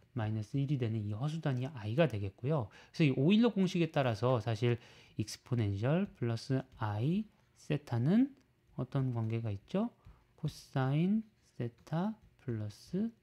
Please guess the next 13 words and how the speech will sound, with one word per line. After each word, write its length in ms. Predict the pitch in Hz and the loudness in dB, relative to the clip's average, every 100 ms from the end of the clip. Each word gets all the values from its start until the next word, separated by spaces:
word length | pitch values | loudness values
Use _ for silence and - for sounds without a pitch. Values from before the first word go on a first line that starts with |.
| _ - | _ -12
I 440 | 110 107 123 190 214 _ _ - _ | -8 -4 -2 -4 -6 _ _ -20 _
사인 640 | - 127 117 135 196 220 _ _ _ - | -6 -4 -2 0 -2 -4 _ _ _ -8
세타를 340 | 143 - 135 135 | -6 -2 0 2
만족하는 600 | 104 104 - 120 110 131 | 0 -2 -2 -2 -2 -4
이, 80 | 151 - _ _ _ _ 117 | -6 -8 _ _ _ _ -2
음, 180 | 123 | 0
값입니다. 640 | 113 107 - 104 98 104 92 - - - | -2 -6 -2 0 4 2 2 -8 -20 -6
그렇기 300 | - 156 156 | 4 4 4
때문에 240 | - 156 139 | 4 6 6
이건 200 | 127 - | 4 4
복소수가 520 | 139 - 185 139 110 | 4 6 6 6 2
되겠고요. 460 | 101 95 - 110 | 2 -2 -4 -4
이, 100 | 104 | -2